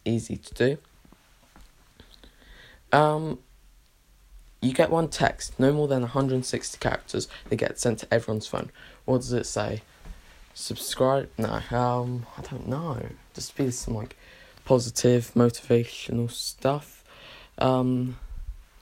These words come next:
would you si-, sign up to be a colonist on another planet if it meant, no, I, everything I've got here, I mean, would going to Mars be good? Yes, it would. Um, if you were a nineties cartoon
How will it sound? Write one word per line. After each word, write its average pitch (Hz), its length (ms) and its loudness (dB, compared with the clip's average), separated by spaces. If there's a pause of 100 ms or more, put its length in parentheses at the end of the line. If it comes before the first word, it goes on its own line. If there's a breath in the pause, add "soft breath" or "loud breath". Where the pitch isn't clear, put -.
(520 loud breath)
would 147 140 4
you 147 60 0
si-, 143 360 2 (160)
sign 131 280 2
up 120 140 -4
to - 140 -20
be 120 60 2
a 120 40 2
colonist 117 680 0 (100)
on 117 120 2
another 113 280 0
planet 110 340 0
if - 420 -14
it 101 120 2
meant, 113 180 -4
no, 110 360 0 (140)
I, 113 220 2 (640 loud breath)
everything 151 500 0
I've 113 160 -8
got - 260 2 (180)
here, 113 320 2 (200)
I 120 120 4
mean, 127 280 4
would 135 260 -2 (180)
going 139 260 2
to - 100 -4
Mars 139 260 0
be - 120 -6
good? - 180 -8
Yes, 113 340 2
it - 80 0
would. - 240 2 (560 loud breath)
Um, 131 380 4 (720)
if 156 180 2
you 170 80 0
were 165 160 4
a 151 60 2
nineties 143 880 -2
cartoon 120 760 0